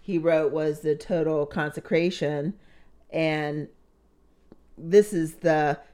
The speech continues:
traditional method by which people do the consecration to Jesus through Mary. And I know originally this is the guidebook that I used, uh,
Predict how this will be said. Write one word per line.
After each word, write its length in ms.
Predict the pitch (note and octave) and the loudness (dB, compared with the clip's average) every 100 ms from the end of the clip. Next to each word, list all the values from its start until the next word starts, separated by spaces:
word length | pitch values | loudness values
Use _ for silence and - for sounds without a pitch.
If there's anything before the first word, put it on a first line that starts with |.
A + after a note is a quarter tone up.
| - | -8
traditional 520 | - G3+ E4 E4+ G#3 | -2 0 0 0 0
method 440 | F3 D3 D3 D3+ C#3+ | 0 -2 -2 -2 2
by 160 | D#3 | 2
which 380 | D#3+ E3 D#3+ - - - - - - - | 4 2 0 -8 -14 -16 -20 -20 -20 -12
people 580 | - A3 - F3 D#3 D#3 - - - - | -6 -6 2 2 2 0 -8 -20 -14 0
do 220 | F3+ E3+ | 2 4
the 200 | D#3+ D3+ | 2 0
consecration 920 | - E3 D#3+ A3 D#3+ D#3 - D#3+ D#3 | -2 -4 -4 0 0 0 -2 -6 -6
to 140 | D#3+ | -8
Jesus 720 | D3 D#3+ D#3+ D#3+ D#3 D3+ - - | -4 2 2 4 2 2 -6 -14
through 300 | F3 F3 D#3+ | -4 -2 0
Mary. 640 | D#3 E3 D3+ C#3 C#3 - - - - - - | 0 0 -2 -2 -6 -10 -18 -20 -20 -20 -4
And 180 | E3 E3 | 0 2
I 100 | E3+ | 4
know 240 | E3+ D#3+ | 4 4
originally 640 | D#3 F#3+ A3 G#3 D#3 D#3 | 2 2 0 -2 -6 -6
this 260 | D3+ F#3+ F3+ | -6 -6 -2
is 360 | E3 D3 D3 - | 0 0 -2 -6
the 420 | E3 D3+ C#3+ B2+ - | -2 0 0 -2 -4
guidebook 560 | - E3 E3 D#3 D3 C#3+ | 0 2 2 0 -2 -2
that 200 | D3 C#3+ | -6 -4
I 160 | E3+ G3 | -2 -2
used, 640 | F#3+ D3 C#3 C#3 C#3 - - - - - | -2 2 4 4 2 -6 -20 -20 -20 -10
uh, 340 | - C#3+ C3+ | 0 2 2